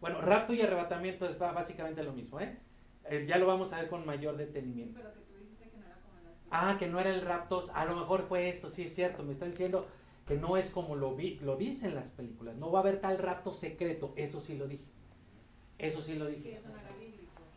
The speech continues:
Speaker 1: Eso no es en la Biblia y lo vamos a ver con, con, con detalle cuando veamos el arrebatamiento.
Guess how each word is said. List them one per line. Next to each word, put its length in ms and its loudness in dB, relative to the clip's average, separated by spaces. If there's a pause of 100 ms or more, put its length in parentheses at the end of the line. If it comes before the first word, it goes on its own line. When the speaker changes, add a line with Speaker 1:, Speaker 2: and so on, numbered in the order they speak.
Speaker 1:
Eso 260 0
no 160 2
es 120 0
en 100 0
la 100 4
Biblia 240 4
y 20 4
lo 120 4
vamos 300 0
a 60 -2
ver 180 0
con, 280 -6
con, 200 -10
con 260 -8
detalle 460 4
cuando 200 -2
veamos 340 -2
el 120 -4
arrebatamiento. 640 -4